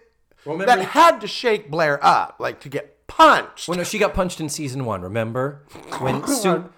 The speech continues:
Speaker 1: when, remember
Speaker 2: She
Speaker 1: when
Speaker 2: was punched
Speaker 1: Julie
Speaker 2: a lot.
Speaker 1: Remember when, <laughs> remember when, when Sue Ann and Cindy were suddenly best friends at each other's throats, and a swing is taken,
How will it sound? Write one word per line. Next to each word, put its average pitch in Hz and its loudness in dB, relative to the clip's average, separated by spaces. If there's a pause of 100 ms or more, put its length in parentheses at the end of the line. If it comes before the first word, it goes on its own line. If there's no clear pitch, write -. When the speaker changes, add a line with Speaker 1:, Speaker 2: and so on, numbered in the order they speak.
(160)
Speaker 1:
when, 180 -2
remember 196 -4
Speaker 2:
She 262 -4
Speaker 1:
when 214 0
Speaker 2:
was 185 -6
punched 175 0
Speaker 1:
Julie 170 0
Speaker 2:
a 90 -8
lot. 104 -4 (260)
Speaker 1:
Remember 170 -4
when, 175 -8 (200)
<laughs> - -6
remember 175 -4
when, 165 -4
when 131 -6
Sue 143 -6
Ann 127 -6
and 117 -8
Cindy 123 -8
were 113 -4
suddenly 113 -6
best 110 -8
friends 113 -8
at 113 -8
each 113 -14
other's 107 -10
throats, 113 -10 (480)
and 113 -8
a 107 -6
swing 127 -8
is 110 -8
taken, 120 -8